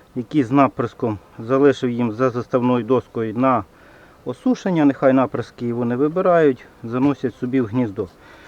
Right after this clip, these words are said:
Ця сім'я, значить, в мене більш за все, що буде зимувати на, зараз порахую, три, шість, дев'ять, десять на одинадцяти грамках.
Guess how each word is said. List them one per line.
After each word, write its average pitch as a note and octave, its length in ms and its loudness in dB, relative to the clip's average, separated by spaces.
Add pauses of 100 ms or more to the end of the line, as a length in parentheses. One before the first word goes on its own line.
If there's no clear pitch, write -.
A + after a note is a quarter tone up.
(160)
Ця F#3+ 220 4
сім'я, C#3+ 360 0
значить, C3 420 -2
в C3+ 40 -2
мене C#3 280 2 (2000)
більш B2+ 320 2
за B2+ 220 2
все, A#2+ 360 -2
що - 200 -4
буде B2+ 300 2
зимувати A2+ 640 2
на, C3 340 4 (180)
зараз B2 260 0 (140)
порахую, A#2+ 680 0 (720)
три, D3 320 4 (100)
шість, - 680 -4 (120)
дев'ять, B2 680 -2
десять B2+ 520 -4
на D3 260 4
одинадцяти C3+ 580 0
грамках. F#3+ 540 0